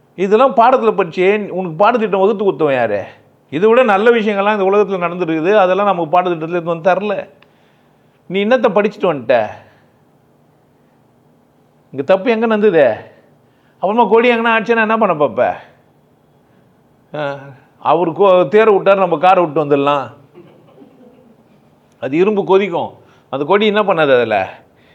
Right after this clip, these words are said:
ஏறாது அல்லது படராது. அப்ப அந்த தேர் என்ன தேரா இருந்திருக்கும்? சக்கரம் ஒஞ்சி போன தேரை விட்டு வந்துட்டான் ஆளு.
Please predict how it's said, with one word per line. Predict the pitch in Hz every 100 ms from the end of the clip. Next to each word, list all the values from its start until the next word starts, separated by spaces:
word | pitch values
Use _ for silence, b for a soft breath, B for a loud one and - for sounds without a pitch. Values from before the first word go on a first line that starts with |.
| b -
ஏறாது | 143 190 196 170 160
அல்லது | 185 165 170 302 285 - _ b b b b -
படராது. | 160 180 139 113
அப்ப | 104 120 147
அந்த | 143
தேர் | 147 214
என்ன | 196 208
தேரா | 175
இருந்திருக்கும்? | 160 139 127 117 139 180 - _
சக்கரம் | - 147 214
ஒஞ்சி | 196 160
போன | 151 143
தேரை | 143 143
விட்டு | 135 135 135
வந்துட்டான் | 117 123
ஆளு. | 117 120 123 175